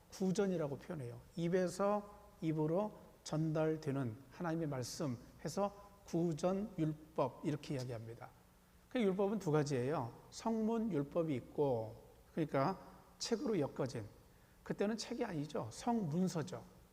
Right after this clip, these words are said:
성경책이 완전히 완성되기 전에 성문서 한 장 한 장 돌아다니는 그 성문서가 있었어요. 그것이 그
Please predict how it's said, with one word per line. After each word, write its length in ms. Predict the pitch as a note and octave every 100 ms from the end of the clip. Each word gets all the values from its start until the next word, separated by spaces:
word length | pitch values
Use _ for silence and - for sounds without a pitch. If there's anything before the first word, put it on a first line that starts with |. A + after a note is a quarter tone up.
| - - - - -
성경책이 640 | - A3+ A3+ G3+ G3+ G#3
완전히 500 | G#3 C#3 D#3 E3+ F3+ G#2+
완성되기 760 | A#2 D3+ D3+ F3+ F3 F3 F#3 F3
전에 420 | - C#3+ E3 G#2 - - - - - -
성문서 800 | - - A3+ A3 E3+ E3+ E3 G3
한 280 | G3+ - G#3
장 300 | F#3+ G3 G3
한 140 | E3 E3
장 220 | F#3 F#3
돌아다니는 640 | C#3+ C#3+ C#3 C3+ C3 B2+ - - -
그 100 | -
성문서가 640 | - A3 G3+ G3 E3+ D3+
있었어요. 560 | D3+ C3+ B2 - B2+ F3+ - - -
그것이 580 | - D#3+ D#3+ D3 G#3+ A#3+ - - - - -
그 500 | E3+ D#3 D#3 D#3 F#3